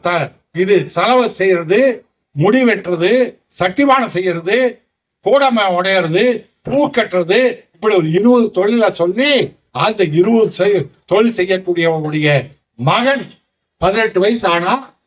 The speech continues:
அந்த பதினெட்டு வயசு உள்ள அந்த பையனுக்கு மூணு லட்சம் ரூபாய் கடன் தர்றோம் அப்படின்னு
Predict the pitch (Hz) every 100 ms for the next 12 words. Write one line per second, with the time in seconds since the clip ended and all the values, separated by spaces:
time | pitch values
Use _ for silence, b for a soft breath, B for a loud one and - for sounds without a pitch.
0 | _ - 208 202 151 170 190 233 202 185
1 | 220 247 214 185 147 - - 165 220 208
2 | 175 160 180 202 185 185 285 240 - -
3 | _ 123 175 240 220 196 180 180 208 226
4 | 160 185 185 147 139 143 135 - _ _
5 | _ _ _ _ - 147 208 226 285